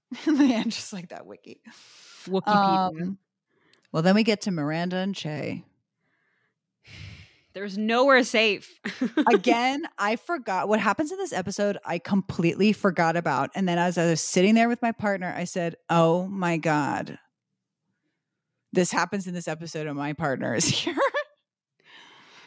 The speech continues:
Speaker 1: And I literally
Speaker 2: It
Speaker 1: had to pause the T V and turn around and be like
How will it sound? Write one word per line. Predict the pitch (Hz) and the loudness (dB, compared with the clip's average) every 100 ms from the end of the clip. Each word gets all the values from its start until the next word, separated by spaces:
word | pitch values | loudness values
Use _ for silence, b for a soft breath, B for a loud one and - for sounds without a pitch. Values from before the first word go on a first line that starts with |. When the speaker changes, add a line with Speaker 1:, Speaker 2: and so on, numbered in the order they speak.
| B B B - | B B B 0
Speaker 1:
And | 240 | 4
I | 233 226 | 6 4
literally | 226 226 | 4 2
Speaker 2:
It | |
Speaker 1:
had | 226 | 2
to | |
pause | 214 240 208 | 0 0 0
the | 196 | -4
T | 233 | -6
V | 202 202 | -4 -4
and | |
turn | 196 185 | -6 -4
around | 165 165 | -4 -4
and | 170 | -4
be | |
like | 160 143 | -2 -4